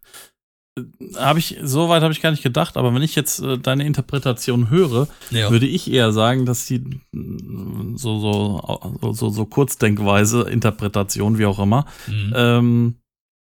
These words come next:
Speaker 1: da, dass ich dann eher glaube, äh, dass er, äh, damit bezwecken hätte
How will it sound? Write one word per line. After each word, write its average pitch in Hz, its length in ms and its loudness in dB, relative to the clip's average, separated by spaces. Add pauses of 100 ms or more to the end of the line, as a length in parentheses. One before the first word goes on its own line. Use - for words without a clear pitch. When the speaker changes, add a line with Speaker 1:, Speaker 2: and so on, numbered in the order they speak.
Speaker 1:
da, 110 120 0
dass 104 280 -2
ich - 220 -6
dann 190 540 0
eher 156 320 -2
glaube, 143 920 -2
äh, - 460 -20 (240)
dass 127 220 -2
er, 127 640 0
äh, 120 60 -2
damit 127 360 -2
bezwecken - 580 -2
hätte - 320 -2